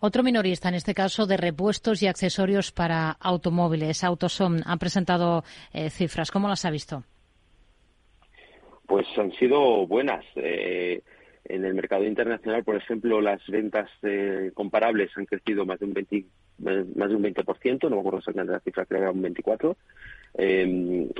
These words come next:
Speaker 2: eh, a nivel global, estamos hablando de crecimientos del tres por ciento de las ventas a nivel, eh,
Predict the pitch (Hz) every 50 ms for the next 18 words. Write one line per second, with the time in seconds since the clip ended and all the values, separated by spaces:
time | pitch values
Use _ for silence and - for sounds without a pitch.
0 | - - - 60 64 78 78 - - 107 107 107 104 101 107 110 117 113 98 110
1 | 117 110 110 113 117 123 123 110 98 - - 104 98 95 110 110 110 110 104 101
2 | 90 95 82 104 101 92 101 92 101 98 90 - 98 - - 101 87 - 117 117
3 | 117 104 104 95 92 90 87 85 - 104 113 113 101 92 87 - _ - - 82
4 | 85 90 92 92 95 92 - - - - - 85 82 80 85 -